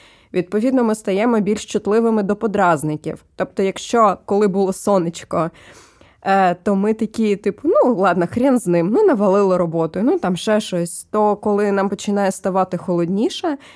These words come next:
ми стаємо в тому числі більш чутливими до стресів. Це не на всіх людях проявляється, тому що, ну, є хтось більш чутливий до цього, є хтось менш чутливий до цього. Але ми збираємо такий, ну,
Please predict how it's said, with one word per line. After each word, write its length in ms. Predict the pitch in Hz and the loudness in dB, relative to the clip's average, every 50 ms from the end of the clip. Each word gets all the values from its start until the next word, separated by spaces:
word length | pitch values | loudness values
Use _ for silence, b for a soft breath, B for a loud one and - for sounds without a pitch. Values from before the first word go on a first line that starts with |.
| B B | B B
ми 100 | - 220 | -4 -4
стаємо 380 | - - - 196 208 262 262 240 | -4 -2 -2 0 0 2 0 0
в 40 | - | -2
тому 260 | - 220 214 208 202 | -2 -2 -2 -2 -2
числі 440 | - - - - - 190 214 247 233 | -4 -6 -10 -8 -6 -2 0 0 0
більш 300 | 175 - - 98 - - | 0 0 -2 -2 -2 -6
чутливими 540 | - 123 - - 190 196 190 185 180 175 165 | -8 -8 -4 -2 -2 -2 0 0 -2 -2 -2
до 120 | 151 160 | -4 -6
стресів. 560 | - - - 175 160 139 - - - 135 - B B B B B B B - - | -10 -6 -4 -2 -2 -2 -4 -6 -12 -14 -14 B B B B B B B -20 -6
Це 140 | - - 233 | -2 0 2
не 140 | 277 311 302 | 4 4 4
на 100 | 277 240 | 2 0
всіх 340 | 226 - - 220 220 - | -2 -2 -4 -4 -2 0
людях 300 | 220 214 202 196 190 - | 0 0 0 0 -2 -4
проявляється, 680 | - - 180 180 180 170 180 165 160 147 117 - - - | -6 -6 -4 -4 -2 -2 -2 -2 -2 -2 -4 -6 -12 -12
тому 240 | - 151 151 175 | -10 -6 -6 -6
що, 300 | 170 - - 180 170 160 | -6 -4 -4 -4 -2 -2
ну, 140 | 156 160 160 | -2 -2 -2
є 220 | 156 147 170 165 165 | -2 -2 -2 -4 -4
хтось 300 | - - 170 165 - 160 | -4 -6 -6 -6 -4 -2
більш 280 | 160 247 269 262 - | -2 -2 -2 -2 -4
чутливий 460 | - 240 220 - 226 214 202 196 185 | -8 -8 -4 -2 -2 0 0 0 -2
до 120 | 160 175 170 | -4 -4 -6
цього, 320 | - - 175 165 165 151 | -4 -4 -4 -4 -2 -2
є 140 | 147 151 151 | -4 -4 -6
хтось 280 | - - 160 - - - | -6 -10 -12 -10 -6 -4
менш 280 | 202 233 262 208 - | -2 0 0 -2 -4
чутливий 460 | - - 202 - 214 208 202 190 190 | -8 -12 -8 -4 -4 -4 -2 -4 -4
до 120 | 170 175 175 | -6 -6 -8
цього. 400 | 170 - 190 170 170 165 160 B B B B B B B B B B _ | -6 -6 -6 -4 -4 -4 -6 B B B B B B B B B B _
Але 200 | 202 208 208 214 | 2 4 4 4
ми 120 | 226 233 | 2 0
збираємо 600 | 220 202 - 208 214 226 226 220 214 208 202 202 | -2 0 0 0 2 4 4 4 2 2 0 -2
такий, 480 | - - 202 - - 208 185 180 180 - | -4 -6 -8 -4 -2 -2 0 -2 -2 -4
ну, 380 | - 190 190 190 180 170 - | -4 -2 -2 -2 -2 -4 -6